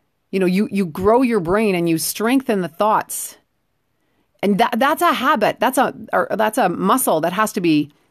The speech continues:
that has to be growing, right? Like, to me, seeing positive in a situation or finding something to be grateful for,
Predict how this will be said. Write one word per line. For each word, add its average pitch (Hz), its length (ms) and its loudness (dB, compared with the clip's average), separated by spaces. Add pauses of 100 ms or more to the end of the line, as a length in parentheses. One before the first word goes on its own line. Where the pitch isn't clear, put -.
(320)
that 185 120 -2
has 208 180 -2
to 202 80 -6
be 165 180 -2
growing, 156 580 -2
right? 175 320 -2
Like, 180 280 0 (280)
to 240 100 0
me, 247 520 4 (380)
seeing 302 320 2
positive 226 420 0
in 208 80 -6
a 202 60 -8
situation 190 560 -4
or 175 120 0
finding 214 640 0
something 208 340 -2
to - 60 -10
be 185 80 0
grateful 165 360 -2
for, 285 340 0